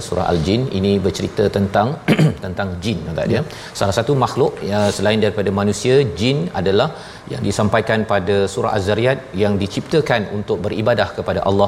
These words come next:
Speaker 1: Subhanahu Wa Taala. Mereka ada pilihan. Mereka ada pilihan dan, uh,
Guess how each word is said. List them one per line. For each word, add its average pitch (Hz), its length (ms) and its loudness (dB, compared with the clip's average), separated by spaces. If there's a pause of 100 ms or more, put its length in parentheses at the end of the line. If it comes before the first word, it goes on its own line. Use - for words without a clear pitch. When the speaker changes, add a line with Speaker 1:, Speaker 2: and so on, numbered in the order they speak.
Speaker 1:
Subhanahu 95 340 -2
Wa 85 80 -4
Taala. 78 200 0 (100)
Mereka 147 240 2
ada 131 140 2
pilihan. 107 300 0 (360)
Mereka 92 180 0 (100)
ada 87 200 -2
pilihan 87 340 0 (400)
dan, 98 180 0 (460)
uh, 87 120 4